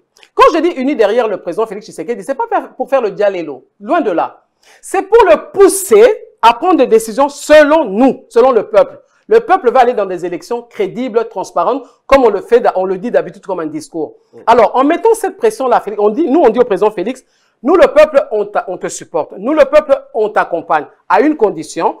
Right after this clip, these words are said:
Speaker 1: que ton mandat serve à aller vers des élections crédibles et transparentes.
Speaker 2: Très bien.
Speaker 1: Et tu penses que Félix va refuser ?
Speaker 2: Alors, disons-le comme ça, vous le soutenez. On
Speaker 1: Mhm.
Speaker 2: met de la, on met la pression. Parce
Speaker 1: Mhm.
Speaker 2: que Félix Tshisekedi, Ana Moto na biso,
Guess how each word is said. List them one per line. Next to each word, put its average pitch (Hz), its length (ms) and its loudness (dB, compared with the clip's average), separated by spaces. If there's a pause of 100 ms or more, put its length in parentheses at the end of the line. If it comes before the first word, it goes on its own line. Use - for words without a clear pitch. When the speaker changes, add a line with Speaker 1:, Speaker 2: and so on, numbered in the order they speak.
(200)
Speaker 1:
que 247 100 4
ton 240 240 2
mandat 220 380 2
serve 247 500 0
à - 560 0
aller 214 180 2
vers 208 160 0
des 165 180 -10
élections 165 340 -10
crédibles 175 540 -12
et 165 80 -12
transparentes. 143 720 -10
Speaker 2:
Très 139 140 -10
bien. 113 100 -8
Speaker 1:
Et 202 80 -6
tu 226 100 -10
penses 359 220 -4
que - 80 -4 (240)
Félix 240 340 -6
va 240 100 2
refuser ? 214 320 -10 (220)
Speaker 2:
Alors, 131 220 -10
disons-le 135 640 -8
comme 95 200 -18
ça, 214 340 -10 (260)
vous 139 200 -10
le 180 120 -2
soutenez. 104 720 -14 (100)
On 131 140 -14
Speaker 1:
Mhm. 156 100 -8
Speaker 2:
met 208 140 4
de - 120 -14
la, 127 200 -10
on 131 60 -14
met 156 100 2
la 143 100 -2
pression. 110 500 -18
Parce 170 140 -14
Speaker 1:
Mhm. 196 80 -8
Speaker 2:
que 113 200 -8 (220)
Félix 131 240 -10
Tshisekedi, 120 520 -16
Ana 117 180 -10
Moto 117 220 -14
na 95 80 -20
biso, 147 340 -12